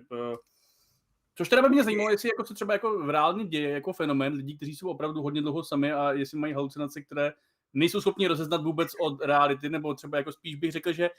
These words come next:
trpí takovou jako expanded samomluvou, ne? Bych tak jako, já jsem jednou byl zavřený pět dní doma, eh, když jsem hlídal sestře kočku před asi patnácti lety. A já, já si jako mnohdy povídám sám pro sebe a jen jsem si prostě častěji povídal sám pro sebe. Taky mi už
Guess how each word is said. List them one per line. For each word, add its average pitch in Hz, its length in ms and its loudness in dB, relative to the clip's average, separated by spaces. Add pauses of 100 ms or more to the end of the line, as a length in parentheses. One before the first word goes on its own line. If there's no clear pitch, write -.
(920)
trpí 185 260 -4
takovou 196 300 6
jako 202 260 6
expanded 202 580 2
samomluvou, 190 580 2
ne? 123 160 -2
Bych - 140 -6
tak 165 120 -6
jako, 147 200 -6
já 143 100 2
jsem 214 120 -6
jednou 226 160 0
byl 262 100 2
zavřený 202 320 0
pět 185 180 -2
dní 202 220 -2
doma, 139 380 2 (340)
eh, 147 340 2
když 139 120 -4
jsem 175 120 -8
hlídal 175 200 4
sestře 190 300 -4
kočku 156 340 -4
před 143 280 -10
asi 143 200 -6
patnácti 156 440 -4
lety. 165 320 -2 (640)
A 135 100 2
já, 151 320 4
já 160 200 4
si - 160 -4
jako 214 160 2
mnohdy 202 460 2
povídám 147 380 2
sám 151 240 2
pro 147 140 -2
sebe 143 280 -2
a 147 100 0
jen 151 160 0
jsem 170 140 -6
si 190 100 -6
prostě 185 220 -6
častěji 208 340 -8
povídal 185 260 0
sám 196 220 -2
pro 170 120 -2
sebe. 185 260 0 (500)
Taky 180 200 -2
mi 269 100 0
už 254 100 -2